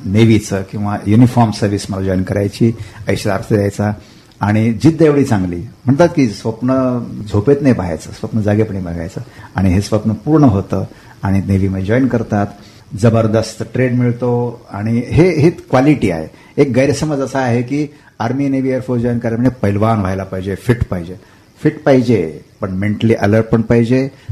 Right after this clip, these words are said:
अ, सेन्सिबल पाहिजे, डिसिजन मेकिंग ॲबिलिटी असली पाहिजे आणि फिजिकल फिटनेस तर आवश्यकच आहे. तर या सगळ्या गुणातून, अ, आमचे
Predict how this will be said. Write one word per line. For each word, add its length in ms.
अ, 300
सेन्सिबल 520
पाहिजे, 420
डिसिजन 400
मेकिंग 280
ॲबिलिटी 380
असली 220
पाहिजे 440
आणि 200
फिजिकल 440
फिटनेस 520
तर 40
आवश्यकच 720
आहे. 280
तर 40
या 180
सगळ्या 360
गुणातून, 800
अ, 540
आमचे 540